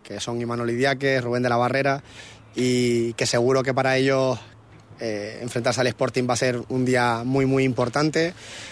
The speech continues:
Seguro que van a tener la posibilidad un montón de sportinguistas que viven por Salamanca de, de poder acercarse y poder estar en el partido y animarnos, porque seguramente va a ser muy, muy complicado, pero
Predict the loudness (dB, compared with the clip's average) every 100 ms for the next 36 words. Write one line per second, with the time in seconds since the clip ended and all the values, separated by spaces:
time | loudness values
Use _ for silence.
0 | -18 -20 -14 -4 2 4 4 4 2 0
1 | 0 0 -2 -4 -2 0 0 -2 -2 -2
2 | -2 -4 -2 -2 0 -2 0 2 2 2
3 | -2 -2 -2 0 0 2 0 0 0 0
4 | 0 -2 0 2 2 2 0 -2 -6 -4
5 | -2 0 -2 0 0 0 0 0 0 0
6 | -2 0 2 2 2 0 0 -2 -2 -2
7 | -2 0 2 2 2 2 2 2 0 -2
8 | -12 -18 -16 -2 2 4 2 2 0 2
9 | 2 2 0 -4 -4 -6